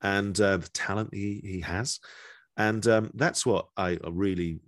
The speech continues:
really loved. And in terms of nature nurture, my mum is an incredibly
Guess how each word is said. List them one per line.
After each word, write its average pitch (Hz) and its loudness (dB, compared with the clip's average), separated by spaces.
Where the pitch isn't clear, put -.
really 80 -4
loved. 85 -4
And 98 -4
in 107 -6
terms 147 -2
of 92 0
nature 95 -4
nurture, 87 -6
my 87 -4
mum 104 -2
is 87 0
an 85 -8
incredibly 85 -4